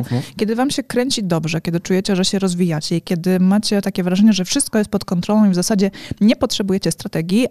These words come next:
Speaker 2: a chcecie się bardzo mocno rozwijać, bo chcecie skalować swój biznes, chcecie, e, otwierać na przykład franczyzy, tak? Chcecie zatrudniać nowych ludzi, to, to też jest idealny moment na opracowanie strategii.
Speaker 1: Tak jest, no bo mamy na przykład
Speaker 2: Bo
Speaker 1: zespół
Speaker 2: strategia nie musi być dokumentem, który wprowadza rewolucję do waszej marki, który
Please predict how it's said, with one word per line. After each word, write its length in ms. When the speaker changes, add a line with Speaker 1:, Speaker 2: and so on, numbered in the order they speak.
Speaker 2:
a 300
chcecie 260
się 120
bardzo 280
mocno 260
rozwijać, 380
bo 60
chcecie 240
skalować 440
swój 200
biznes, 320
chcecie, 360
e, 200
otwierać 480
na 100
przykład 320
franczyzy, 600
tak? 240
Chcecie 280
zatrudniać 520
nowych 280
ludzi, 340
to, 180
to 220
też 320
jest 200
idealny 460
moment 320
na 120
opracowanie 460
strategii. 440
Speaker 1:
Tak 200
jest, 220
no 80
bo 100
mamy 220
na 100
przykład 220
Speaker 2:
Bo 80
Speaker 1:
zespół 240
Speaker 2:
strategia 400
nie 180
musi 380
być 520
dokumentem, 560
który 180
wprowadza 440
rewolucję 500
do 100
waszej 260
marki, 500
który 320